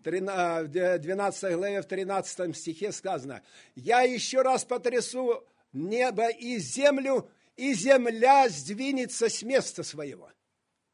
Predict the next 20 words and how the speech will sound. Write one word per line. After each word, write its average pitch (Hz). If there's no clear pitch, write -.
Это 196
сигнал, 196
братья 196
и 190
сестры, -
что -
пришествие 220
Господа 208
близко. 185
Да, 269
мы 285
знаем, 277
братья 254
и 240
сестры, 247
что -
какие 233
проходят 214
сейчас 214
землетрясения. 196